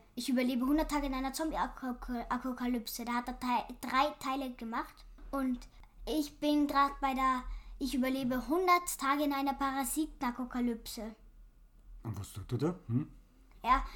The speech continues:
Speaker 1: überlebt hundert Tage in einer Apokalypse von verschiedenen Monstern.
Speaker 2: Ja, was heißt das? Da kommen ganz viele Monster?
Speaker 1: Ja, zum Beispiel wie die Zombie-Apokalypse.
Speaker 2: Ja, aber wie macht
Speaker 1: Die
Speaker 2: er das?
Speaker 1: dauert
Speaker 2: Das
Speaker 1: fin-,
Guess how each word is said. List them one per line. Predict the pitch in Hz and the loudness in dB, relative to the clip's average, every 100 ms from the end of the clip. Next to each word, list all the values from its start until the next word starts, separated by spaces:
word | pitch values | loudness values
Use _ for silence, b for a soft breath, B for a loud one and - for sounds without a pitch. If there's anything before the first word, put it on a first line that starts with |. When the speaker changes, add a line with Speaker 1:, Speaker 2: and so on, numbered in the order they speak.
| - | -2
Speaker 1:
überlebt | 262 269 277 320 - | 2 4 2 0 -2
hundert | 262 415 427 381 - - | 0 6 8 8 4 0
Tage | 285 302 330 330 330 B - | 8 10 10 8 0 B 4
in | 294 285 | 4 6
einer | 285 196 - | 6 6 6
Apokalypse | - - 285 269 302 330 - 330 | 8 6 6 6 6 4 2 2
von | 302 285 | 4 2
verschiedenen | 285 - - 339 349 330 311 311 311 302 B B B - | 2 -2 4 8 8 8 4 6 6 4 B B B 2
Monstern. | 262 302 277 - - 220 214 185 131 | 6 8 6 2 -4 -2 0 2 4
Speaker 2:
Ja, | 131 | 4
was | 117 | 4
heißt | 131 117 | 2 2
das? | 120 | -2
Da | 123 | 0
kommen | 135 143 | 2 2
ganz | 127 120 | 2 0
viele | 143 139 | -2 -2
Monster? | 117 107 110 196 190 - - | 0 -2 -2 -4 -4 -8 -4
Speaker 1:
Ja, | 269 262 247 233 285 262 240 | 0 2 4 8 10 8 6
zum | 262 254 | 0 4
Beispiel | 269 - 285 | 4 4 0
wie | 247 254 B - | 0 0 B -10
die | 247 | -10
Zombie-Apokalypse. | - 302 302 320 294 294 294 277 285 262 - 330 349 403 - - - - | 2 4 6 6 4 0 0 2 2 2 -2 2 2 2 -6 -20 -20 -12
Speaker 2:
Ja, | 113 | 0
aber | 123 120 | 2 4
wie | 135 143 | 4 2
macht | 131 180 | 2 2
Speaker 1:
Die | 269 | 4
Speaker 2:
er | |
das? | 247 302 254 | 6 8 8
Speaker 1:
dauert | 262 | 8
Speaker 2:
Das | 247 | 4
Speaker 1:
fin-, | - 277 | -2 -6